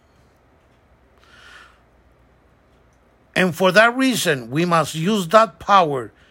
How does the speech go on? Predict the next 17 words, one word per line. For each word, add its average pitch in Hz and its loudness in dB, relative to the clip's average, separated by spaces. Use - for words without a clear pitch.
to 151 -4
overcome 202 2
negativity 196 0
and 185 -2
division. 175 -2
We 151 0
must 214 4
shut 233 0
down 220 4
those 202 2
who 190 -4
express 165 -4
hate, 208 -6
white 196 0
supremacists, 196 -2
Proud 233 2
Boys, 175 -4